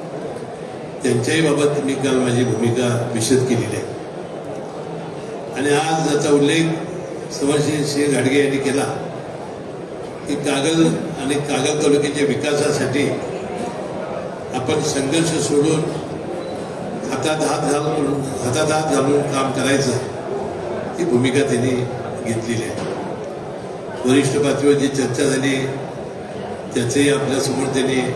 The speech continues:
निवेदन केलेलं आहे. आणि आता ही आघाडी झालेली आहे.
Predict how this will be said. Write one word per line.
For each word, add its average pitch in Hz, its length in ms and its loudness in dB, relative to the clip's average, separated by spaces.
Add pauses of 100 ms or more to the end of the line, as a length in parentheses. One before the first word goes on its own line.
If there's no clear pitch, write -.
(960)
निवेदन 135 400 6
केलेलं 135 360 4
आहे. - 340 -2 (1040)
आणि 147 120 -2
आता 151 180 0
ही 175 280 6 (140)
आघाडी 160 360 4
झालेली 143 300 4
आहे. - 300 -2